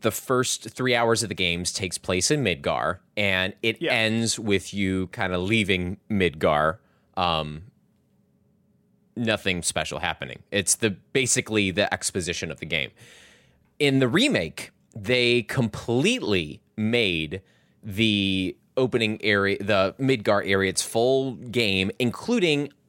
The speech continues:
Speaker 1: a final boss of the titular villain, not titular, that's the title, of the villain Sephiroth. It ends with a boss battle, a
Speaker 2: Mm-hmm.
Speaker 1: world-ending boss battle with Sephiroth, who is the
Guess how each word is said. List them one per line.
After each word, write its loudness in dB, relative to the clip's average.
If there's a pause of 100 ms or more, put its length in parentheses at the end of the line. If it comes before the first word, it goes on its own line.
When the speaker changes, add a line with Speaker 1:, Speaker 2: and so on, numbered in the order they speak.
Speaker 1:
a 2
final 0
boss 0 (260)
of 0
the 2
titular 0
villain, 0 (140)
not -2
titular, -6
that's -4
the -6
title, -4
of -2
the 0
villain 0
Sephiroth. 0
It -4
ends 2 (200)
with 0
a 2
boss 2
battle, 0 (400)
a 4
Speaker 2:
Mm-hmm. 4
Speaker 1:
world-ending 4
boss 0
battle 0
with 4
Sephiroth, 0 (120)
who 0
is 2
the 0